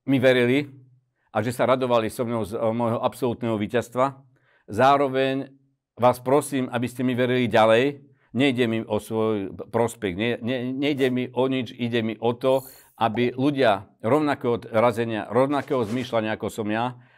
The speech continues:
aby nabrali silu, pridali sa ku mne, aby sme zmenili to, čo tu na Slovensku ešte nebolo a čo tu absentuje.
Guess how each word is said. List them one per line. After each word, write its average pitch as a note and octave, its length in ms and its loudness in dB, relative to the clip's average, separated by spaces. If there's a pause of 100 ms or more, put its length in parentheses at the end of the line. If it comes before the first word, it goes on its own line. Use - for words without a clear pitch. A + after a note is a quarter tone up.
(260)
aby B2+ 720 -2 (240)
nabrali C#3+ 480 2
silu, C#3 560 -2 (320)
pridali D3+ 400 4
sa D3+ 160 -2
ku D#3 160 -2
mne, E3 320 0 (640)
aby C3 160 2
sme A#2 160 -4
zmenili B2 640 -2 (1200)
to, F3 400 2 (560)
čo C3 160 -6
tu A#2 80 -4
na A#2+ 80 -2
Slovensku A2 480 -4
ešte G2+ 400 -6
nebolo G2+ 400 -4
a - 80 -12
čo F2+ 160 -12
tu - 80 -12
absentuje. E2 640 -12